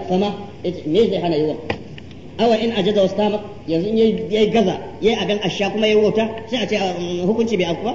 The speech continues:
قال حدثنا محمد بن المثنى وابن بشار.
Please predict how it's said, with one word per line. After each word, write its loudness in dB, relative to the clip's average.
قال 0
حدثنا 0
محمد 2
بن 0
المثنى 2
وابن 2
بشار. 0